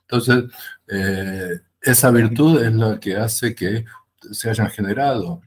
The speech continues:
esa, esa, los ejemplos, la, las creaciones de los años treinta que, que mencionaba, pero también es lo que permite que continuemos hablando hasta hoy,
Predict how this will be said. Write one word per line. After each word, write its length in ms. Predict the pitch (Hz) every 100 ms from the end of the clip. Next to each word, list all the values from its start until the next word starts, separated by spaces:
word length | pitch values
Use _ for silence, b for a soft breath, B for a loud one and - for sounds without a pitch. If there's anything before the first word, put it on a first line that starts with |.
| -
esa, 460 | 101 - 95 98 -
esa, 260 | - - 95 87 92 _ 110
los 180 | 92
ejemplos, 500 | 87 - 107 98 92 87 87 _ _ B B B
la, 240 | 90 90 87
las 180 | 90
creaciones 640 | - 92 85 - 110 107 82
de 60 |
los 160 | 101 -
años 220 | 101 95
treinta 500 | - 135 123 104 90
que, 220 | 87 92 90
que 120 | 101
mencionaba, 600 | 98 95 - 127 117 107 B B
pero 140 | - 170
también 560 | 170 185 226 202 - -
es 300 | 156 170 -
lo 240 | 110 117
que 120 | 117 117
permite 500 | 127 127 170 175 165
que 160 | 110
continuemos 580 | 113 110 120 143 143 -
hablando 500 | 120 185 165 107 - -
hasta 240 | - 110
hoy, 240 | 143 101